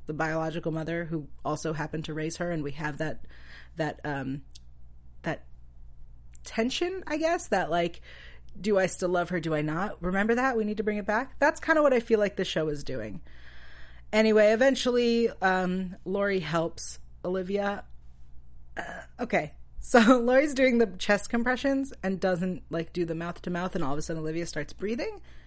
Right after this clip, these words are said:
Um, girl, do you not know how to do C P R? There, it's a two-part thing. You do both those things. You don't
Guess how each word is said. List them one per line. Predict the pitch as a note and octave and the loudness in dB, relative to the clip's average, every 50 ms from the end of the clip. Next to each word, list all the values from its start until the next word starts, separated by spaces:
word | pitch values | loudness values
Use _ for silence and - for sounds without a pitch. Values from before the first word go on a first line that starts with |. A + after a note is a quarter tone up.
| - - - - - - - - - - - - - | -16 -16 -16 -16 -16 -16 -18 -18 -18 -18 -16 -12 -8
Um, | - F3+ D#3+ D3+ D3+ D#3+ D3 A#2 - - - - - - - - - - | -6 -4 -4 -4 -4 -4 -6 -8 -10 -12 -14 -16 -16 -16 -16 -14 -14 -10
girl, | - - A3+ A3 G#3 | -4 0 0 0 0
do | - G#3 | -2 -4
you | G#3 | -4
not | G#3+ A3 A3 A3 | -2 -2 -2 -2
know | A3+ | -2
how | A3 B3 A#3+ | 0 0 0
to | A#3+ | 0
do | A#3 A#3+ | -2 -4
C | - - C4 A#3 | -6 -6 -4 -2
P | - | 0
R? | C#4 C4 D4+ | 0 0 0
There, | B3 A#3 G#3 | 2 0 0
it's | G3+ - F#3 - - | 0 -2 -6 -6 -6
a | F#3 | -6
two-part | - - B3+ B3 - - D#3 - - | -4 -2 -4 -2 -2 -2 -4 -4 -6
thing. | - A#2 - - - - | -10 -10 -10 -10 -12 -8
You | F3+ F3+ | -6 -4
do | E3 F#3 | -4 0
both | D#3+ D#3 A#3+ A#3+ - - | 2 4 4 4 4 0
those | - C#3+ - - - | -4 -8 -8 -10 -12
things. | - - - D3+ - - | -12 -14 -14 -14 -10 -8
You | F#3 F#3 | -6 -6
don't | F#3+ F#3+ E3 - | -4 -6 -6 -8